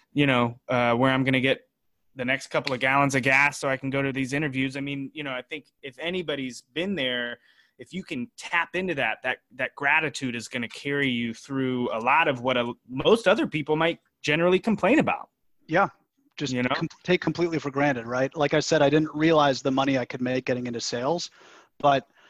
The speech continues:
Speaker 2: having gotten an appreciation for that, you know, there's that old saying, it's, people will always say money doesn't buy happiness, which is partially true, but I really feel like the,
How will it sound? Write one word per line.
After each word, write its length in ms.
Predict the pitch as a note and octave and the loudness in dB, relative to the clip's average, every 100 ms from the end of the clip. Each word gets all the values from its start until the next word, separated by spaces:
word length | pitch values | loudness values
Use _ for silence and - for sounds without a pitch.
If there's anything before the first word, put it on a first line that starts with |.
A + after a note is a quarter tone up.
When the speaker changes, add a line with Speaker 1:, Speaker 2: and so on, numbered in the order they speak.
| _ | _
Speaker 2:
having 360 | - E3 D#3+ D#3+ | -2 2 4 4
gotten 260 | D3+ D3 C#3+ | 4 2 0
an 120 | C#3 | 0
appreciation 680 | B2+ C#3+ C3 C3+ C#3 - C3+ | 0 -2 -4 -2 -2 -2 -4
for 100 | A#2+ | -4
that, 260 | A#2 A#2+ - | -6 -6 -10
you 140 | D3 | -4
know, 100 | C3+ | -2
there's 200 | C3 C3+ | 0 0
that 140 | C3+ C3+ | 2 2
old 160 | C3+ | 0
saying, 260 | - B2+ B2 | -2 -4 -4
it's, 220 | A#2+ - - - _ _ _ _ | -6 -10 -14 -20 _ _ _ _
people 240 | D#3+ D3 | -6 -2
will 100 | C#3+ | 2
always 240 | C#3 C3 B2 | 4 4 2
say 140 | C#3+ | -2
money 260 | B2+ B2+ B2 | 0 -2 -2
doesn't 220 | A#2+ B2 | -2 -4
buy 160 | A#2+ A2 | -4 -4
happiness, 640 | A2+ A2 A#2 A2 A2+ - | -4 -6 -6 -8 -10 -6
which 180 | D3+ D#3+ | -4 -4
is 100 | D3+ | -6
partially 460 | - D3 - B2+ | 0 0 0 -6
true, 240 | A#2+ - B2 | -10 -12 -8
but 160 | A#2+ | -6
I 60 | A#2+ | -4
really 300 | C3 D3 C#3+ | -2 0 0
feel 200 | - C3+ | -2 -4
like 140 | B2+ | -4
the, 120 | - | -4